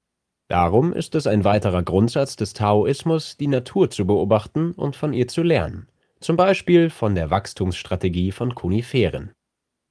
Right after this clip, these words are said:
Koniferen wie Kiefern, Fichten oder Tannen sind beeindruckende Beispiele dafür, dass das taoistische Prinzip des Umwegs langfristig zu einem Vorteil führt.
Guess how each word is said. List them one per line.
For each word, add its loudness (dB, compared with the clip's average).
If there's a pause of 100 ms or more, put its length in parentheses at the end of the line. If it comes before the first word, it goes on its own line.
(140)
Koniferen 4
wie -4
Kiefern, 0
Fichten -4
oder -6
Tannen 2 (240)
sind 0
beeindruckende 0
Beispiele 0
dafür, 0
dass -4
das -4
taoistische 0
Prinzip -6
des -10
Umwegs 0
langfristig -4
zu -4
einem 0
Vorteil -2
führt. -14